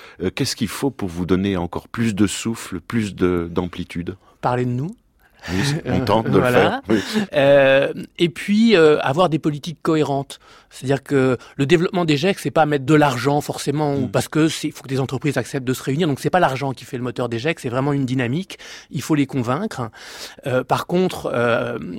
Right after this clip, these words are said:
Speaker 2: les politiques d'emploi et de formation ont besoin de cohérence. C'est-à-dire que t-, à partir du, quand les, les pouvoirs publics, euh, décident d'un grand plan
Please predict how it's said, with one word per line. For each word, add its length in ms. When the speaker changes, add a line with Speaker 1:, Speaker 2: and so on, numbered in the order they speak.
Speaker 2:
les 160
politiques 680
d'emploi 560
et 60
de 60
formation 500
ont 60
besoin 320
de 40
cohérence. 500
C'est-à-dire 160
que 100
t-, 100
à 80
partir 300
du, 120
quand 260
les, 460
les 140
pouvoirs 300
publics, 600
euh, 160
décident 480
d'un 60
grand 280
plan 380